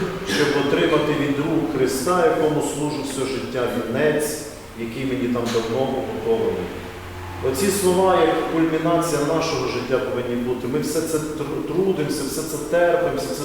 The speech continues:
переносимо. Не просто так, а для того, щоб отримати також, як і вони отримали, з рук Христа Спасителя, вінець, який всім уготований, як каже сам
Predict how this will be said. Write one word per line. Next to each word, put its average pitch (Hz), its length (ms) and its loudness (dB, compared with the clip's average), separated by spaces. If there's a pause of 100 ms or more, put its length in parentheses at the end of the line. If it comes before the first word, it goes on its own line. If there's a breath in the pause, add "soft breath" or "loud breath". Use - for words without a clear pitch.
переносимо. 151 760 0 (580)
Не 147 60 0
просто 190 440 2
так, - 580 -2 (1080)
а 120 80 0
для 135 160 -2
того, 151 300 2
щоб - 280 0
отримати 139 460 -2 (140)
також, 170 400 2 (120)
як - 180 2
і 123 40 -2
вони 113 240 0
отримали, 135 600 0
з 117 120 -4
рук 131 160 -2 (140)
Христа 117 320 -4
Спасителя, 123 760 -4 (580)
вінець, 175 540 2 (200)
який 117 260 -4
всім 123 240 -4 (140)
уготований, 139 640 2 (500)
як 117 140 -2
каже 135 220 0
сам 135 180 -2